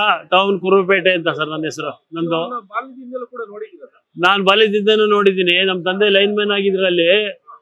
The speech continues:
Speaker 1: ದೊಡ್ಡಹಳ್ಳಿಲಿ. ಅಲ್ಲಿ ನಾನು ಮಿಡ್ಲ್ ಸ್ಕೂಲ್ ಅಲ್ಲೇ ಓದ್ದೆ. ಓದ್ಮೇಲೆ ನಾನು ಮಿಡ್ಲ್ ಸ್ಕೂಲ್ ಮೂರು ವರ್ಷ ಕಂಪ್ಲೀಟ್ ಮಾಡಿದಾಗ ಸಾಮಾನ್ಯವಾಗಿ ಎಲ್ಲ ಅವ್ರ ಫ್ಯಾಮಿಲಿ ಎಲ್ಲ ಗೊತ್ತು ನನಗೆ. ಅವ್ರ ತಂದೆಯವರು,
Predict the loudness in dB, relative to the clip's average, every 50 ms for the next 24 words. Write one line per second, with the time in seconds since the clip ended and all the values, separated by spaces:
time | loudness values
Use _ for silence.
0 | _ _ -6 2 2 2 2 2 2 2 2 4 4 2 2 0 0 -4 _ _
1 | _ _ _ _ _ _ _ _ _ -8 0 2 2 4 6 4 4 4 2 0
2 | 0 -2 -2 -2 0 0 0 0 0 -2 -6 -6 -8 -8 -8 -6 -6 -4 2 2
3 | 0 0 2 2 2 4 4 4 4 2 2 2 0 0 -2 -2 0 0 2 2
4 | 2 0 0 -2 -8 _ _ _ _ _ _ _ _ -20 -20 _ _ _ -2 0
5 | 2 2 2 0 -4 -4 -6 -6 -4 -2 0 0 2 2 0 2 0 -2 -2 -4
6 | -6 -4 -2 -2 -2 -2 -2 -2 -2 -2 -2 -4 -4 -4 -6 -6 -8 -10 _ _
7 | _ _ _ _ _ _ _ -6 -4 0 2 2 0 2 2 2 2 4 4 2
8 | 4 4 2 2 0 -2 -2 -2 -2 -4 2 2 2 2 4 2 -2 0 2 0
9 | 0 0 0 -2 -2 0 -2 0 2 2 2 2 0 -4 -2 -2 -2 0 0 0
10 | 2 2 0 0 0 -2 -4 0 0 0 0 2 2 2 2 4 2 2 2 2
11 | 0 -2 -2 -2 0 2 2 2 2 0 -4 _ _ _ -20 _ _ _ _ _
12 | _ _ -4 -4 -2 0 0 -2 0 2 0 2 2 2 2 4 4 4 2 0
13 | 0 -4 _